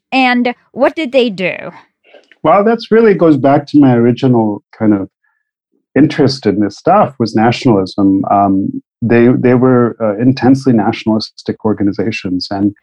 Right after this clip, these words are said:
Speaker 1: Hold on. Um, what exactly is nationalism for those who may not be too familiar? Because I've seen so many different usages. Um, can you just, like, briefly explain what it is before we talk about it?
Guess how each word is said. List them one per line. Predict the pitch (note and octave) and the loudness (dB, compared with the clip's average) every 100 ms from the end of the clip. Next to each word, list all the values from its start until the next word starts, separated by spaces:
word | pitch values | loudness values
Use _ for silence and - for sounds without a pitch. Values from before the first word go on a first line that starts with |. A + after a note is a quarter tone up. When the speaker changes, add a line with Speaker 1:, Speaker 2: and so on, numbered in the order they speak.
| _ | _
Speaker 1:
Hold | - D4+ | -4 -2
on. | A3 - | -2 0
Um, | C#4+ B3+ | -2 0
what | F4+ D5+ | 0 0
exactly | - E4+ F#4 F4+ D4+ C4+ | -2 -4 -4 -6 -8 -6
is | A#3 A#3+ | -6 -4
nationalism | G#3+ F3+ F3+ G3 F3+ F#3 F#3+ | -4 -4 -6 -8 -8 -8 -10
for | F#3+ E3+ | -10 -6
those | F#3+ F#3 | -6 -6
who | G3 | -8
may | F3 E3+ | -10 -8
not | F3 - | -10 -12
be | D#3+ | -16
too | - F3 | -14 -14
familiar? | - E3 D#3+ D3 C#3+ D3+ _ _ _ _ | -10 -10 -8 -8 -8 -12 _ _ _ _
Because | A3+ A#3+ F#3 - | -6 -4 -6 -6
I've | A3 | -6
seen | - A#3 G#3+ | -4 -4 -2
so | A3 | -2
many | G#3 G3 F3+ | -2 -2 -4
different | F3+ - F#3 E3+ _ _ _ | -6 -4 -6 -6 _ _ _
usages. | A3+ C4+ - G3+ F3+ F#3+ F#3 - | 0 0 0 -4 0 -2 -2 -4
Um, | G#3 F#3+ - _ - | -2 -2 -6 _ -2
can | A#3+ | 0
you | B3+ | 0
just, | B3+ - | -2 -4
like, | A3+ - | -6 -4
briefly | G3+ G#3+ - A3+ | -2 -2 -2 -4
explain | - G#3 G#3 F#3 | -4 -6 -4 -2
what | F#3+ F#3+ | -2 0
it | F#3+ | -2
is | G#3 | -4
before | - G3 F#3 | -6 -10 -8
we | F#3 F#3+ | -6 -8
talk | G3 B3 | -10 -8
about | E4 | -8
it? | C5 | -8